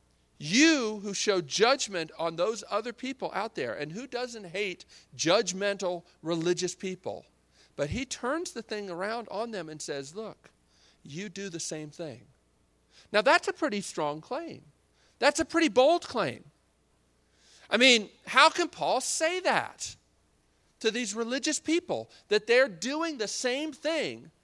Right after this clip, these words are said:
that they're condemning in other people? How can he make this claim? And I think the reason he can make this claim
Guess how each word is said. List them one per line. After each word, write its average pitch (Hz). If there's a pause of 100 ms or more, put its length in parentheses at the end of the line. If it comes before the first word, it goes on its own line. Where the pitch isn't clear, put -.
(1300)
that 196
they're 226
condemning 214
in 208
other 180
people? 202 (340)
How 240
can 269
he 262
make 240
this 214
claim? - (640)
And 180
I 247
think 151 (120)
the 170
reason 240
he 220
can 202
make 175
this 170
claim 123